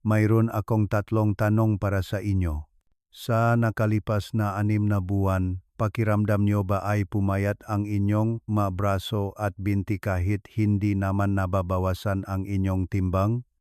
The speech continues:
Nahirapan ba kayong umakyat ng isang palapa nga hagdan at kinailangan pang kumapit ng mahigpit sa hawakan dahil sa hingal?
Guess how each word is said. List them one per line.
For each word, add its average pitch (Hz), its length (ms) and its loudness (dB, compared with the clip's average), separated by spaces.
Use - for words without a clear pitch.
Nahirapan 113 720 4
ba 101 80 2
kayong 110 480 0
umakyat 104 480 0
ng 104 320 0
isang 101 320 -2
palapa 98 640 0
nga 101 240 2
hagdan 98 480 -2
at 95 160 -6
kinailangan 98 880 -2
pang 98 320 0
kumapit 95 560 -2
ng 98 240 -2
mahigpit 92 560 -2
sa 98 160 -4
hawakan 95 640 0
dahil 92 400 -2
sa 92 160 -4
hingal? 90 480 -2